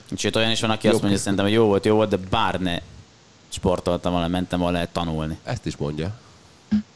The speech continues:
Speaker 2: De ő azt mondta egyébként, hogy egyszer véletlenül egy balkezes ütő került a kezébe edzéssel, és valami irgalmatlan szólógót lőtt, ez az ő sztoria természetesen, majd utána azt mondta, hogy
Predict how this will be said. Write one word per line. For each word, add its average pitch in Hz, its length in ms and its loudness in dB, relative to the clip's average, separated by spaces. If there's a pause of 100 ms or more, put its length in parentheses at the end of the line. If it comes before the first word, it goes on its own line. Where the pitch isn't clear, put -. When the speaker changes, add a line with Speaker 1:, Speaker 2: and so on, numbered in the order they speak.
(600)
Speaker 2:
De 104 160 -2
ő 95 180 2
azt 90 180 -4
mondta 85 220 -4
egyébként, 85 440 -4
hogy 85 120 -2
egyszer 80 320 -4
véletlenül 78 440 -2
egy 78 80 -2
balkezes 78 500 -4
ütő 80 240 -4
került 76 380 -6
a 80 80 -8
kezébe 78 400 -4
edzéssel, 80 500 -4
és 78 140 -6
valami 73 240 -4
irgalmatlan 76 580 -4
szólógót 76 600 -2
lőtt, 82 260 -4
ez 69 100 -10
az 71 120 -8
ő 76 120 -2
sztoria 73 420 -8
természetesen, 80 680 -8
majd 78 160 0
utána 82 320 -4
azt 82 140 -8
mondta, 82 200 -4
hogy 85 120 -2